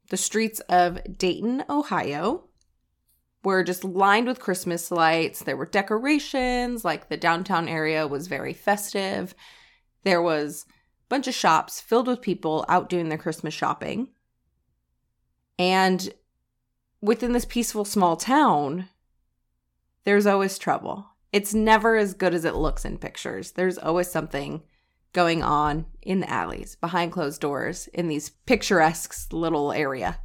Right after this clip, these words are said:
So within this small town, there was a group of friends that consisted of nineteen-year-old Marvelous King,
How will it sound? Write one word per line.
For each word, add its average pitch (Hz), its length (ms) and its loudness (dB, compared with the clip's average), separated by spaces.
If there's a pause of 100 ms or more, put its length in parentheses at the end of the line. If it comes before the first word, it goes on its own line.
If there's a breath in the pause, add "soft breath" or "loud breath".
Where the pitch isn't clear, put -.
(720 soft breath)
So 220 200 6
within 220 380 4
this 254 120 0
small 220 220 0
town, 180 400 -4 (800)
there 180 160 4
was 190 140 2
a 247 60 -2
group 180 380 -2 (260)
of 330 140 6
friends 185 680 0
that - 240 4
consisted 196 580 -2
of 156 420 2 (480)
nineteen-year-old 180 840 2 (220)
Marvelous 170 540 -2
King, 175 380 -6